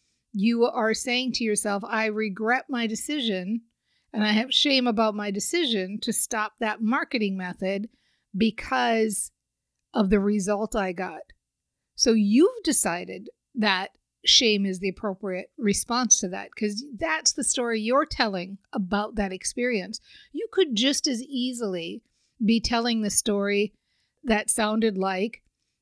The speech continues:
"You know what? I tried TikTok. It was really good for a while. I realized it's not for me, and I'm so happy that I got clarity from that. And it's so exciting to know that I can trust my intuition and trust my emotions,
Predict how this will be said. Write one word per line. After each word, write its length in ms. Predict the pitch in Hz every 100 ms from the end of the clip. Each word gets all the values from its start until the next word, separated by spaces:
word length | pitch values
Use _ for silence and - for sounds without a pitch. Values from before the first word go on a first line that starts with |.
| _
"You 160 | 208 226
know 160 | 226
what? 320 | 208 208 - -
I 220 | 196 196
tried 440 | 196 - 214 226 233
TikTok. 500 | 294 - - 311 302
It 140 | - 214
was 240 | 208 190
really 360 | 196 208 220 226
good 280 | 196 240 226
for 160 | 285
a 80 | 262
while. 460 | 247 247 262 269 262
I 140 | 226
realized 520 | 202 196 220 226 214 -
it's 240 | 214 -
not 400 | 202 208 214 269
for 160 | - 240
me, 240 | 233 247
and 160 | 254 220
I'm 100 | 196
so 400 | - - 233 240
happy 420 | 214 226 226 240
that 120 | 208
I 80 | 214
got 260 | 196 208 214
clarity 600 | - 233 220 226 208 196
from 240 | - 180
that. 340 | 190 180 185 - _ _ - - -
And 440 | 233 220 220 214
it's 240 | - 220 208
so 220 | - 247
exciting 540 | 247 - 262 240 240
to 100 | 226
know 180 | 214 220
that 120 | 214 208
I 80 |
can 200 | 202 214
trust 360 | 202 - 254 -
my 160 | 240 220
intuition 480 | 208 220 220 -
and 140 | 208 208
trust 280 | - 226 -
my 140 | 214
emotions, 720 | 196 208 247 - 196 190 -